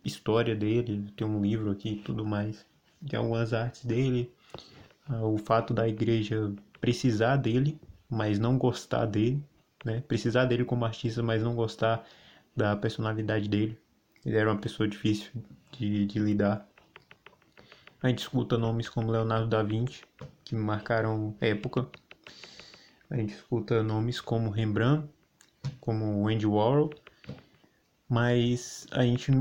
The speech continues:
às vezes, não para pra pensar, "Poxa, nesse percurso todo aí existiram muitos artistas." A gente não sabe numericamente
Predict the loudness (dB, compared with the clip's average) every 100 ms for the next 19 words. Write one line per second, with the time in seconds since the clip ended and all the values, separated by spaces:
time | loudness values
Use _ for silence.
0 | 2 0 2 2 2 2 2 2 0 -2
1 | -4 -2 -4 0 -4 -2 -6 -8 -20 _
2 | -16 -4 -2 -2 -2 -2 2 0 2 -2
3 | 2 2 2 0 0 -4 -4 0 0 0
4 | 0 0 0 -4 _ -20 _ -20 -4 4
5 | 4 2 -8 -10 -10 -10 -12 -18 -20 _
6 | -4 -2 0 0 -2 0 0 0 -6 -12
7 | -12 -4 -2 0 2 0 0 -4 -4 -6
8 | -10